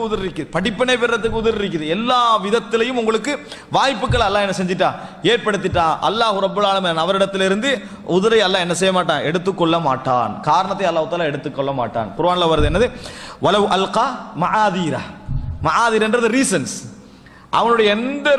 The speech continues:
ரீசன் அவனை கொண்டு வந்து அல்லாஹ்ட்ட சொன்னாலும் அல்லாஹ் என்ன செய்ய மாட்டான்? ஏற்றுக்கொள்ள மாட்டான். அப்படி அல்லாஹ் தஆலா மறுமை நாளுடைய நிலையில வச்சுக்கிறான். ஆனா ரசூல் ஸல்லல்லாஹு அலைஹி வஸல்லம் ஸ்பெஷலா சொல்றாங்க, யாருக்கு இது கிடையவே கிடையாது. அறுபது வயதை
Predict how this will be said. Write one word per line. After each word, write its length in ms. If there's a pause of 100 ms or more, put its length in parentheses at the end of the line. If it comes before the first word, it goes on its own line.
ரீசன் 360
அவனை 220 (100)
கொண்டு 180
வந்து 160
அல்லாஹ்ட்ட 280 (100)
சொன்னாலும் 320
அல்லாஹ் 180
என்ன 140
செய்ய 160
மாட்டான்? 240 (380)
ஏற்றுக்கொள்ள 380 (100)
மாட்டான். 300 (380)
அப்படி 320 (120)
அல்லாஹ் 240 (100)
தஆலா 220
மறுமை 260
நாளுடைய 340
நிலையில 260
வச்சுக்கிறான். 400
ஆனா 100 (100)
ரசூல் 200
ஸல்லல்லாஹு 240
அலைஹி 100
வஸல்லம் 100
ஸ்பெஷலா 340 (100)
சொல்றாங்க, 320
யாருக்கு 260
இது 140
கிடையவே 380
கிடையாது. 360 (520)
அறுபது 380
வயதை 180